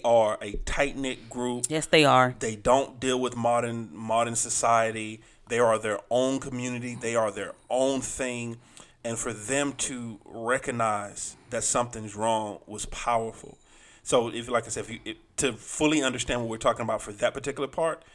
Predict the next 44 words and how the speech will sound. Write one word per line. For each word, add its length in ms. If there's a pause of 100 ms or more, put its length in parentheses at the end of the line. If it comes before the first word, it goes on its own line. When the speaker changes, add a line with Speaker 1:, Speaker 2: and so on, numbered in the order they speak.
(220)
Speaker 1:
if 140
you're 100
not 220
familiar 260
with 220
Amish, 400 (480)
just 260
do 140
a 40
Google 260
search 380 (220)
and 140
understand 560 (100)
how 280
they're 180
built, 400 (180)
and 220 (100)
you 200
will 80
understand 360
what 80
we're 60
talking 300
about 160
for 40
that. 60
Speaker 2:
Yeah. 320 (300)
So 480 (180)
when 240
I 140
decide 380
to 60
go 220
back 360
to 140
the 100
socials, 640 (140)
I 200
would 280
only 380
go 640 (460)
to 160
see 380
what 480